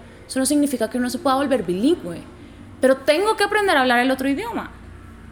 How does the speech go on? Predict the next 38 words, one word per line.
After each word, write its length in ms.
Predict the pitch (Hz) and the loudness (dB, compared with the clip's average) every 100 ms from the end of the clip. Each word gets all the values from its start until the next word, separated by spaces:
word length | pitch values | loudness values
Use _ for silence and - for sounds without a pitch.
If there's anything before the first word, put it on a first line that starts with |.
| - - - | -20 -18 0
Y 120 | 285 | 0
tengo 360 | - 311 311 311 | 2 2 2 2
que 100 | 330 | 0
entender 420 | 330 359 339 370 | 2 2 0 0
que 160 | 254 | 2
hay 240 | 214 349 349 | 2 2 0
otros 280 | 233 214 - | -2 -6 -6
idiomas. 520 | 180 156 - - - - - - - - - | -8 -10 -16 -20 -20 -20 -20 -20 -20 -20 -16
Entonces 260 | - 269 277 | -2 2 4
no 80 | 277 | 4
son 160 | 311 | 2
procesos 420 | 285 320 320 311 311 | 0 0 2 2 0
tan 160 | 320 | 0
fáciles 360 | 285 254 233 240 | 0 0 -2 -4
como 340 | 277 294 294 - - | 0 0 0 -8 -8
cuando 240 | - 269 262 | -2 2 2
estés 240 | 254 240 | 0 0
en 80 | 233 | -2
esa 160 | 226 254 | -2 -2
situación, 460 | 285 302 294 330 - | -2 -2 -2 -4 -6
actúa 420 | - - - 247 202 | -10 -10 -2 2 2
diferente, 520 | 214 247 233 190 - - - | 0 -6 -8 -10 -18 -16 -12
porque 200 | 240 247 | -4 -2
eso 100 | 262 | -2
nos 160 | 247 | -2
va 60 | 208 | -6
a 40 | |
frustrar 360 | 190 185 190 190 | -8 -8 -8 -8
más. 380 | 247 - - - - | -10 -12 -18 -20 -8
Si 220 | - 277 | 2 6
no 180 | 285 302 | 6 6
entendemos 460 | 285 302 294 294 | 4 2 2 2
la 80 | 302 | 0
raíz, 500 | 311 294 330 - - - - | -2 -4 -6 -10 -14 -14 -10
va 60 | |
a 20 | 226 | -8
ser 180 | - - - | -8 -12 -10
muy 280 | 240 240 277 | -4 -2 -2